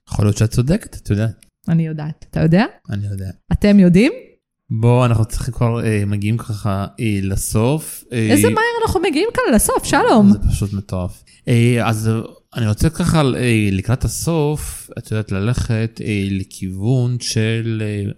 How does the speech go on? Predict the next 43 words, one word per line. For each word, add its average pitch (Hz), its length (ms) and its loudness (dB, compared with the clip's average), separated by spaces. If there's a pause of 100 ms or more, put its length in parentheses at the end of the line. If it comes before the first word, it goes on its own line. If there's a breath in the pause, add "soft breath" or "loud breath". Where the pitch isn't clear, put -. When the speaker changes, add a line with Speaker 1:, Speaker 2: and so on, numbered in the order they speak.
Speaker 1:
חייב 117 260 0
להגיע 95 300 -2
בסוף 87 280 -6
של - 200 -12
דבר, 107 260 -4
דבר, 110 440 -2
את - 80 -16
יודעת, 95 300 -2
בסוף 123 400 0
גם 123 420 0 (440)
אנחנו 101 300 -6
לא 107 80 2
נותנים, 113 480 -2
אה, 95 360 -4 (520)
כל 123 100 4
האנשים 131 280 0
האלה 113 200 4
שבאים 98 400 0
לך, 131 300 -2
"שמי, 113 460 -2
אני 98 140 -2
לא 101 120 0
מצליחה", 104 380 -2
אבל 92 120 0
שאת 87 260 -4
שואלת 101 280 0
אותם 98 240 0 (240)
מה 104 100 2
הם 107 80 2
עושים, 180 460 -2
"אני 110 200 -2
נמצאת 95 300 -4
בטינדר, 113 580 -2
אני 92 60 -2
נמצאת 95 300 -2
באוקיפייד, 113 640 0 (360 soft breath)
אני 98 260 -2
מפרסמת, 110 760 -4
אה, 101 120 2
את 98 120 -4
הפרופיל 107 400 -4
שלי, 101 600 -2 (340 soft breath)
אה, 107 160 4